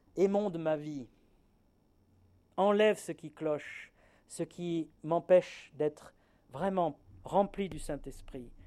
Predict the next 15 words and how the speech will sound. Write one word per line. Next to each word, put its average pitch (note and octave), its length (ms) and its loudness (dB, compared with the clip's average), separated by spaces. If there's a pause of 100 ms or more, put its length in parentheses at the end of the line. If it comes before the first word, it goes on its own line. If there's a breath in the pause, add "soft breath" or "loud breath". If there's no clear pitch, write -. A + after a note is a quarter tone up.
(120)
d'être C#3 280 -2
rempli E3 300 -2
de C#3 80 -8
fruits. C3 420 -10 (1080)
Ce - 120 -8
n'est G3 100 0
pas A3 120 10
une G#3 80 6
prière G3 380 4
facile, F3 480 -2 (300 soft breath)
mais D3+ 80 -4
quand C#4 260 -2
on F#3 120 -2
est F3+ 100 -4
sincère, D3+ 600 -6